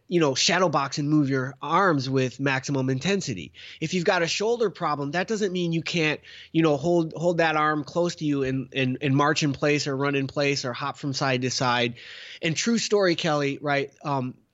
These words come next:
uh, someone that took up this program had, um, didn't have the use of their feet and they were in a wheelchair. And they lost thirty pounds in about thirteen weeks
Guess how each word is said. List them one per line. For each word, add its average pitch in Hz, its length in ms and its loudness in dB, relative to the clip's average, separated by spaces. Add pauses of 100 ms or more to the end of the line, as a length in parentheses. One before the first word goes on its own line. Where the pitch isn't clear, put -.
(300)
uh, 135 240 -2
someone 220 380 2
that 175 180 2
took 196 180 0
up 175 140 0
this 160 160 -2
program 147 580 0
had, 139 420 -2
um, 123 380 -6 (180)
didn't 202 180 2
have 202 140 2
the 170 100 4
use 160 260 0
of 143 60 0
their 127 120 2
feet 127 400 -4 (100)
and 131 140 -2
they 135 80 4
were 139 140 4
in 131 40 0
a 123 60 2
wheelchair. 127 640 0 (720)
And 143 440 0
they 160 100 0
lost 185 400 0
thirty 185 280 -4
pounds 165 380 -4
in 151 100 -4
about 135 280 -4
thirteen 156 420 -4
weeks 127 380 0